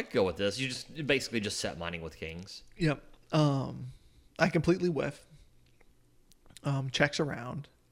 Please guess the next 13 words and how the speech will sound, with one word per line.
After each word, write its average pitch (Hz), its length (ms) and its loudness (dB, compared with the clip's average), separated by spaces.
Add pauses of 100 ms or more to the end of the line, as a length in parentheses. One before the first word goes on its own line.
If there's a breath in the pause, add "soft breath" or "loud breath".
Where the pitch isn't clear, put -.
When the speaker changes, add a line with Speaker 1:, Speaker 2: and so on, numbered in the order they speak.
(1400 loud breath)
Speaker 2:
The 151 80 -4
turn 170 680 0
is, 131 260 -2
like, 143 400 -4 (520 soft breath)
seven 151 340 0
of 135 80 -4
hearts, - 560 -6 (160)
completely 202 380 2
whiffing - 340 -4
me, - 180 -8 (160)
right? 147 220 -4 (960 soft breath)
Um, 135 180 -2
Speaker 1:
Okay. 90 200 -4